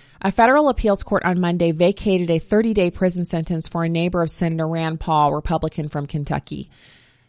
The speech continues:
His neighbor assaulted him in twenty seventeen, and this federal appeals court judge ruled that the sentence of thirty days in prison was overly lenient, and he has ordered resentencing.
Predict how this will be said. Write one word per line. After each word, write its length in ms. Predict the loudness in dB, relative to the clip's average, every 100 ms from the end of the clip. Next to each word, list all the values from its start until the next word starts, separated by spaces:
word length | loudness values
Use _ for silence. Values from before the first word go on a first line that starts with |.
| _
His 200 | 2 4
neighbor 420 | 4 2 2 2 2
assaulted 440 | 2 2 2 0
him 200 | 0 0
in 80 | -2
twenty 260 | -2 -2
seventeen, 840 | -2 -2 -2 -4 -4 -4 -4 -6 -10 _ _ _ _ _ 0
and 260 | 2 4
this 200 | 2 0 0
federal 300 | 2 2 0
appeals 460 | -2 0 0 0
court 340 | -2 -2 -2 -2
judge 460 | 2 2 2 -2
ruled 360 | -2 2 4 4
that 320 | 0 0 -2
the 200 | -2 -2
sentence 600 | -2 0 -2 0 -2 0
of 100 | -2
thirty 280 | 2 2 4
days 240 | 2 0
in 100 | -2
prison 320 | -2 0 0
was 160 | -2 -2
overly 380 | 2 2 2 -2
lenient, 580 | 0 0 0 0 0 -4 -6
and 280 | -2 0 0
he 140 | 0 0
has 220 | 0 0 0
ordered 600 | 4 4 4 2 2 -2 -16 _ _
resentencing. 1080 | 0 2 2 0 0 0 -2 -2 -4 -4 -10